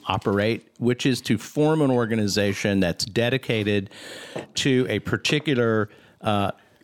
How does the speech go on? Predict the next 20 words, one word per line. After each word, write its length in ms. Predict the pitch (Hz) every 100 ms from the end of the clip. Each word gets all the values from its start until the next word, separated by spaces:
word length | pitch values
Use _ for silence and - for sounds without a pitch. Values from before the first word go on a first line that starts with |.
| -
outcome. 520 | 123 123 - 117 92
And 100 | 92
in 80 | 110
this 220 | 131 -
case, 340 | - 123 110 -
it 140 | 117
is, 240 | 113 98 -
uh, 120 | 110
what 180 | - 127
I 100 | 123
like 280 | 127 190 254
about, 300 | 147 117 107
and 140 | 107
I 60 | 107
think 220 | 156 131
what 200 | 113 120
is 180 | 107 95
different 640 | 87 117 160 - 98 82
actually 500 | - 87 - 104 95
about 520 | 101 92 104 104 101